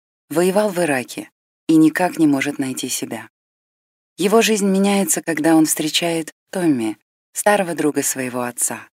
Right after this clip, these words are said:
Этот эксцентричный старик вдыхает в молодого героя новую жизнь, посвящая в теорию лидерства без титула.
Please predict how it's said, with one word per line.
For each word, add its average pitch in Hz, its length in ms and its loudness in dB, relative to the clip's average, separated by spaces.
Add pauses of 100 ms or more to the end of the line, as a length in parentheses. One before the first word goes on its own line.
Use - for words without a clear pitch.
(640)
Этот 220 340 0
эксцентричный 175 760 0
старик 156 500 -4
вдыхает 165 540 -4
в 175 40 -4
молодого 165 400 4
героя 185 360 0
новую 175 360 -4
жизнь, 151 460 -4 (560)
посвящая 170 580 2
в - 60 -12
теорию 160 520 0
лидерства 151 720 -2
без 147 220 -4
титула. 110 520 -10